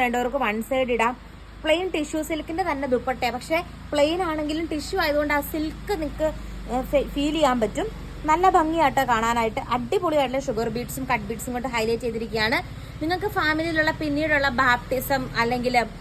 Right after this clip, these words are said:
ആ, മധുരം വെപ്പ് പോലെയുള്ള ഫംഗ്ഷൻസിനൊക്കെ തന്നെ നിങ്ങൾക്ക് ഇടാൻ പറ്റും. പിന്നീടുള്ള ഫംഗ്ഷൻസിനും ഇതൊരു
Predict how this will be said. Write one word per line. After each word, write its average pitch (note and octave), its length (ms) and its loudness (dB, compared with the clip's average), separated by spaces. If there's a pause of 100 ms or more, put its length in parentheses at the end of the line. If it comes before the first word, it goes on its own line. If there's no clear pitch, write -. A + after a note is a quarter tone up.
(340)
ആ, A3 40 4 (180)
മധുരം C4+ 400 6
വെപ്പ് C4+ 260 0
പോലെയുള്ള A#3+ 380 2
ഫംഗ്ഷൻസിനൊക്കെ B3 760 -6
തന്നെ A#3 220 -2 (340)
നിങ്ങൾക്ക് B3 260 -4
ഇടാൻ B3 220 4
പറ്റും. A3 260 -2
പിന്നീടുള്ള B3 440 -2
ഫംഗ്ഷൻസിനും B3 580 -6
ഇതൊരു C#4 180 -4